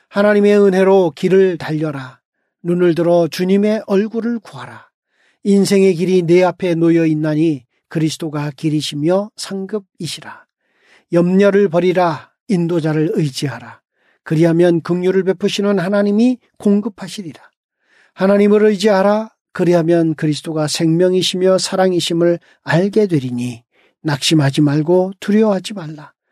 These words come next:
주의 팔이 우리 곁에 있나니 주님은 변하지 않으시며 너는 주님의 소중한 자라. 믿기만 하라. 그러면 그리스도가 내게 모든 것임을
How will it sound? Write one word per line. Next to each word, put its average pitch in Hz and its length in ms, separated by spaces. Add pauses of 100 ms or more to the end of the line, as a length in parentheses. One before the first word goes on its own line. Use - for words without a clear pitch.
(380)
주의 196 280
팔이 185 240
우리 190 240
곁에 208 320
있나니 143 560 (260)
주님은 147 480
변하지 156 460
않으시며 208 640 (320)
너는 165 380
주님의 151 400
소중한 196 640
자라. - 300 (600)
믿기만 170 560
하라. 190 340 (420)
그러면 156 580
그리스도가 170 600
내게 160 300
모든 190 480
것임을 196 560